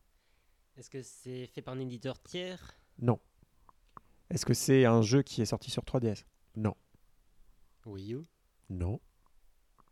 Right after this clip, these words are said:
Speaker 3: Donc, euh, c'est pas tiré d'un jeu en fait ?
Speaker 2: Non.
Speaker 3: D'accord, super. Est-ce que c'est une personnalité qui travaille pour Nintendo ou c'est plutôt lié dans le corporate ?
Speaker 2: Non plus.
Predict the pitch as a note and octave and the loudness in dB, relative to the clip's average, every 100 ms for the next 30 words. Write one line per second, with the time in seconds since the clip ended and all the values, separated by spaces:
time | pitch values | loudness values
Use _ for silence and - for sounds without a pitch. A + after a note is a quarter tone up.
0 | _ - G#2 A2 G#2 C3 C3 B2+ B2+ A#2+ | _ -6 4 4 6 6 8 6 6 6
1 | A#2 G#2 G2+ F2 F#2+ - - G#2 F#2 - | 6 4 0 -2 -12 -16 -14 -4 -4 -4
2 | _ _ _ _ _ _ _ _ B2+ A#2+ | _ _ _ _ _ _ _ _ -8 -8
3 | G#2+ - - G2+ - B2 - D3+ E3+ E3+ | -8 -10 -10 -10 0 4 8 10 12 12
4 | C3+ B2+ C#3 - C#3 D3+ D#3 - - C#3 | 12 8 6 8 6 6 4 2 4 6
5 | C3+ A2 - A2 A2 A2 A#2 B2 C3+ B2 | 6 4 0 0 2 4 6 8 10 8
6 | - A#2+ - - C#3+ C3 C3+ A#2 - - | 4 2 2 4 6 6 6 6 4 2
7 | C3+ A2+ G#2+ - - G3 A#3 D3+ B2+ | 4 4 0 -6 0 2 4 8 6